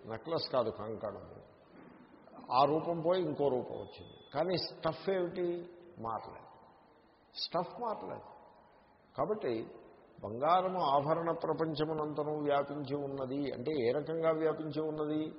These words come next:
ఆభరణ ప్రపంచం అంటే నామరూపాలే. ఆ నామరూపాల్లో స్టఫ్ రూపంగా వ్యాపించి ఉన్నది. ఈ స్టఫ్ అనేది అంటే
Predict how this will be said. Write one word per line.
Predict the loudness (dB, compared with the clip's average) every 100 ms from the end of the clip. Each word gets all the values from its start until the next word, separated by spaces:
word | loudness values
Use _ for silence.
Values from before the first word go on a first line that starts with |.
| -16 -20 -20 -6 2
ఆభరణ | 4 4 2 0
ప్రపంచం | 0 -2 0 -2 0 0
అంటే | 0 0 2
నామరూపాలే. | 2 2 2 0 2 2 4 6 6 4 -2 -12 -18 -20 -20 -6
ఆ | -2
నామరూపాల్లో | 0 0 0 0 0 -2 2 4 4 4 2
స్టఫ్ | 2 -4 -8 4 4 4 0 -12 -14 -18 -20 -20 -20 -20 -20 -20 -20 -20 -8
రూపంగా | -4 -2 -4 -4 -2 2 4 4 2 -6 -8
వ్యాపించి | -4 -4 -4 -10 -10 -10 -10
ఉన్నది. | -10 -12 -14 -10
ఈ | -6
స్టఫ్ | -6 -6 -2 -2 -2 -2
అనేది | 0 2 0 0 -2 -4 -6 -12 -20 -20 -20 -20 -20 -16 -12 -10
అంటే | -4